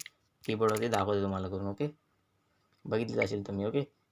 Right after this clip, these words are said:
त्यानंतर पुढे यायचं. पुढे आल्याच्यानंतर भावनो पासवर्ड आपल्या व्हिडिओला कडक असणार आहे भावनो, एकदम नादखुळं असे भावनो पासवर्ड तुम्हाला मी प्रोव्हाइड करणार आहे आपल्या आता पीएलपीमध्ये, कारण तुम्ही भावनो व्हिडिओ पूर्ण बघत नाही, ओके.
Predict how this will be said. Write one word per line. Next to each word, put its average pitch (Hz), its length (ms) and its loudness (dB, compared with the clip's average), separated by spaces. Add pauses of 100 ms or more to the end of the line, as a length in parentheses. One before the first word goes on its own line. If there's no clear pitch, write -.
त्यानंतर 110 340 -2
पुढे 117 260 4
यायचं. 120 240 4
पुढे 110 280 2
आल्याच्यानंतर 113 500 2
भावनो 113 220 2
पासवर्ड 117 400 4
आपल्या 123 260 4
व्हिडिओला 123 320 4
कडक 117 360 4
असणार 104 220 -2
आहे 101 100 2
भावनो, 101 240 2
एकदम 104 220 -2
नादखुळं 110 500 0
असे 113 160 -2
भावनो 113 220 0
पासवर्ड 110 380 -2
तुम्हाला 110 220 -2
मी 110 120 -2
प्रोव्हाइड 107 340 0
करणार 107 260 -2
आहे 104 60 -4
आपल्या 123 280 -2 (280)
आता 101 180 2
पीएलपीमध्ये, 107 600 2
कारण 107 260 2
तुम्ही 107 220 0
भावनो 113 260 4
व्हिडिओ 107 180 6
पूर्ण 113 320 0
बघत 113 260 2
नाही, 101 200 -2
ओके. 147 140 0